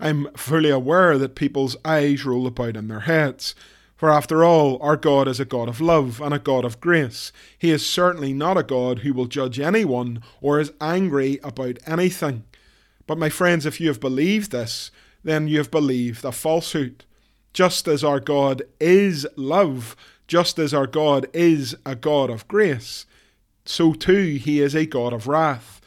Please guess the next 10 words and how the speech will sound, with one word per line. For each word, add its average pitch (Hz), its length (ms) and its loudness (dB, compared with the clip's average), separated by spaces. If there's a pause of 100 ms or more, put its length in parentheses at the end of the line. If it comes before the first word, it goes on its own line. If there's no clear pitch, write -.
(300)
and 147 120 -2
his 147 260 0
righteous 147 720 0 (120)
anger 156 520 0 (360)
burns 160 480 2
against 127 420 -6
sin 143 500 -2 (120)
of 143 140 -2
all 123 180 2
kinds. 147 680 -4